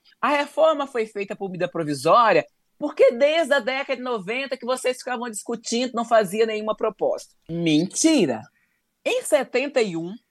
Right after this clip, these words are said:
nós tivemos uma reforma, né, lá da, da, do ensino médio, e nessa reforma se criou aquela coisa lá do ensino profissional e do ensino propedêutico. O ensino profissional estava vinculado a terminalidades, ou seja,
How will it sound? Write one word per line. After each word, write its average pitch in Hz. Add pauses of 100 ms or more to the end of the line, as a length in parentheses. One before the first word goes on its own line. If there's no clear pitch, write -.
(120)
nós 247
tivemos 254
uma 226
reforma, 233 (260)
né, 202
lá 202
da, 180
da, 165
do 180
ensino 185
médio, 160 (600)
e 294
nessa 302
reforma 254
se 277
criou 254
aquela 247
coisa 247
lá 214
do 226
ensino 262
profissional 247
e 233
do 240
ensino 233
propedêutico. 190 (160)
O 302
ensino 339
profissional 240
estava 214
vinculado 196
a 175
terminalidades, 208
ou 233
seja, 165